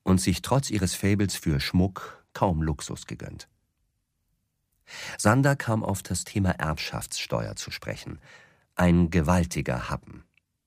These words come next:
Da Mona keine nahe Verwandte war, traf sie der höchste Satz. Er sah allerdings kein Problem, das zu finanzieren, falls Mona das Haus nicht verkaufen wollte. Dank des gut gefüllten Kontos und einer kleinen Hypothek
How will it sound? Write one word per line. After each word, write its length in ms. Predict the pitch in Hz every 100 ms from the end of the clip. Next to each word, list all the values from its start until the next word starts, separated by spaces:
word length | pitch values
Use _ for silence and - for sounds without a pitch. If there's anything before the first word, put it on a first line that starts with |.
| _ - - - -
Da 160 | 95
Mona 420 | 98 123 139 107
keine 400 | 95 104 113 117
nahe 280 | 101 90 101
Verwandte 560 | 101 82 69 98 - 57
war, 220 | 52 50
traf 300 | - 73 80
sie 140 | -
der 240 | 80 73 -
höchste 400 | 92 - - 69
Satz. 380 | - - - - _ _ _ _ _ _ _ _
Er 160 | 98 98
sah 180 | 110
allerdings 400 | 123 131 113 117
kein 220 | - 107 101
Problem, 500 | 87 78 80 71 60
das 240 | 58 -
zu 160 | - -
finanzieren, 720 | 71 65 65 76 73 71 71 - _
falls 400 | - 85 78 -
Mona 260 | 80 80 76
das 220 | 71 -
Haus 280 | 73 76 -
nicht 200 | 78 -
verkaufen 480 | 73 - - - -
wollte. 320 | - - - _ _ _ _ _ _ -
Dank 240 | 90 110
des 180 | 107 -
gut 200 | 127 117
gefüllten 380 | 101 - 101 85
Kontos 600 | 98 113 - 143 151 -
und 240 | 76 76
einer 200 | 69 69
kleinen 420 | 71 - 82 85 78
Hypothek 880 | 80 71 76 - 85 - - -